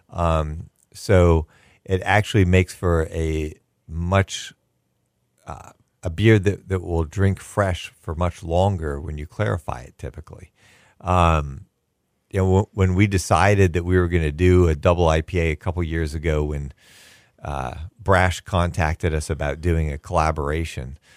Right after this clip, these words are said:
although we informed them that legally we actually can't collaborate with them 'cause technically they're a brew pub and we're a brewery, so we're different tiers.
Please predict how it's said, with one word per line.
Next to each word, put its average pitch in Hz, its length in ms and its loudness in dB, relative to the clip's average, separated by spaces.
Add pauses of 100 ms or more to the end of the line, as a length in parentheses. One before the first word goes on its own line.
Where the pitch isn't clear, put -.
(220)
although 82 200 -2
we 80 120 -2
informed 92 460 2
them 80 160 0
that 80 180 -6
legally 107 440 4
we 87 220 2
actually 87 300 0
can't - 360 -2
collaborate 76 600 -4
with 78 180 -6
them 80 180 -2
'cause - 180 -10
technically 82 500 -6
they're 69 220 -6
a 69 60 -8
brew 117 240 0
pub 80 340 -4
and 76 200 -8
we're 76 320 -6
a 73 60 -10
brewery, 78 540 -2
so 73 200 -10
we're 69 120 -10
different 73 380 -10
tiers. 80 440 -2